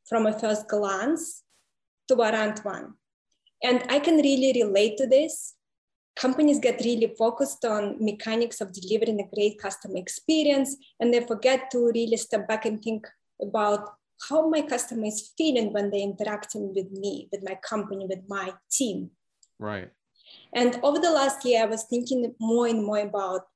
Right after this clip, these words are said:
Speaker 1: how do we, Firms Consulting, create a more nurturing and extended family-like environment for our clients and customers. And, uh, I was wondering, could you share with us some ideas on how can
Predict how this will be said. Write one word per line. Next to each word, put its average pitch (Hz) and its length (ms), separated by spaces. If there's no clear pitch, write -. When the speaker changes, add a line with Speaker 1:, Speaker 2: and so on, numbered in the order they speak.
Speaker 1:
how 226 220
do 214 120
we, 208 320
Firms 196 260
Consulting, 202 720
create 214 360
a 196 100
more 196 280
nurturing 208 640
and 190 120
extended 208 680
family-like 196 720
environment 196 640
for 196 100
our 185 160
clients 202 680
and 196 160
customers. 220 800
And, 220 360
uh, 214 160
I 226 100
was 220 220
wondering, 247 440
could 208 160
you 226 120
share 262 280
with 269 140
us 233 220
some 226 140
ideas 226 680
on 220 140
how 302 360
can 220 360